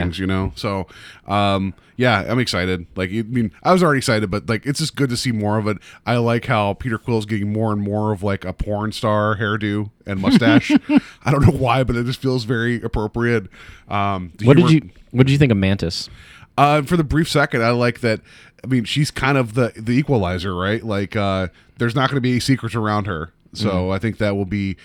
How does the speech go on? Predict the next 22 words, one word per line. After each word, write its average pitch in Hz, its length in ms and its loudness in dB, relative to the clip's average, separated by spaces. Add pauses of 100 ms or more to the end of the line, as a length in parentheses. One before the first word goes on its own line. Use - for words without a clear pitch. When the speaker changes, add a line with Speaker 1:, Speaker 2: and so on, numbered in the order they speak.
(240)
Speaker 1:
interesting 98 500 -4
to 87 60 -8
see - 140 -8
what 90 140 -4
happens. 85 560 -6
Speaker 2:
I'm 202 140 0
interested 208 380 0
to 127 80 -4
see 123 200 0
how 120 140 2
they 104 120 0
do 98 200 0
her 92 120 0
origin, 90 480 -4
'cause 92 160 -6
she's, 147 880 -6 (1400)
she's, 156 440 -2
sh-, - 380 -2
her 143 220 0
origin, 127 480 2
she's 143 380 -2
human, 98 560 -2